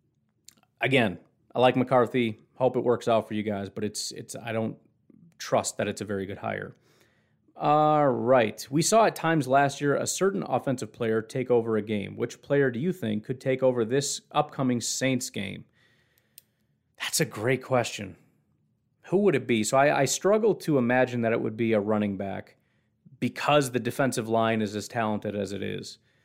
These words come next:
Um, if I had to guess, I would say it's gonna be Devontae's game.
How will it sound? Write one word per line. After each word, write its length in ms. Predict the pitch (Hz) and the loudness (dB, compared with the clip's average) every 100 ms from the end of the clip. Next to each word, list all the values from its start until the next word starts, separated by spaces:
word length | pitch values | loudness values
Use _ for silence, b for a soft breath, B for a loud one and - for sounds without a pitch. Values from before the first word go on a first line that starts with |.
| _ _ - | _ _ -6
Um, 580 | 127 117 113 110 107 - _ _ - | 0 2 4 4 0 -2 _ _ -2
if 180 | 139 - | -2 4
I 140 | 131 | 2
had 300 | 123 196 160 | 4 0 0
to 80 | 139 | -2
guess, 300 | 127 127 120 | 4 4 4
I 100 | 120 | 0
would 160 | 117 - | 0 0
say 160 | 120 | 0
it's 120 | 113 | 0
gonna 160 | - 113 | -2 -6
be 160 | 107 104 | -4 -6
Devontae's 840 | 107 98 104 107 107 - 107 95 | -8 -8 -4 -2 -2 -6 -8 -8
game. 440 | 101 101 98 90 | -8 -10 -10 -14